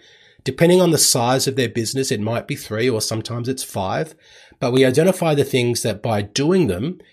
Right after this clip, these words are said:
everything else will become unnecessary or much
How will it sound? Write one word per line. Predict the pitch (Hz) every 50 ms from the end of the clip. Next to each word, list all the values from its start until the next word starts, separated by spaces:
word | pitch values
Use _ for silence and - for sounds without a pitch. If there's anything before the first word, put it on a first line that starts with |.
| _ _ _
everything | - 139 143 160 156 135 147 - 123
else | 117 123 - -
will | 123
become | 110 110 104 - - 113 110 110 104 104 -
unnecessary | 113 117 120 113 110 107 - 110 - - 120 107 101 101 101 98 -
or | - 101 104 101
much | 104 104 104 98 - - - -